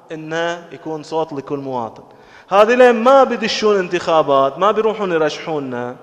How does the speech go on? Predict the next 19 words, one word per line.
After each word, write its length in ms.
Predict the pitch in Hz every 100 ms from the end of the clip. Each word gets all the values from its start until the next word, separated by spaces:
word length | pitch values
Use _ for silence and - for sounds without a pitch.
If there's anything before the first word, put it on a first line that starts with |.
| 208
فرض 160 | 196
إن 120 | 196
احنا 200 | 180 190
الوفاء 540 | 190 170 151 208 226 226 - -
رشحت 400 | 196 - 185 185
أبو 140 | 170
حسن 360 | 147 151 - 123 - - - 185
وقلنا 240 | 214 208
له: 160 | 202 220
"روح 180 | 226 196
الانتخابات." 680 | 185 151 143 135 123 117 113 - - - _ _ _ _ _ _ _ _ _ _
ما 200 | 202 208
حد، 420 | - 156 135 123 131 170 160 - - 185
الأخوان 380 | 170 - 156 143
هني 200 | 139 160
ما 120 | 170
عاد 180 | 170 147
بيروح 240 | 139 127
ينتخبه، 520 | 127 123 139 - 117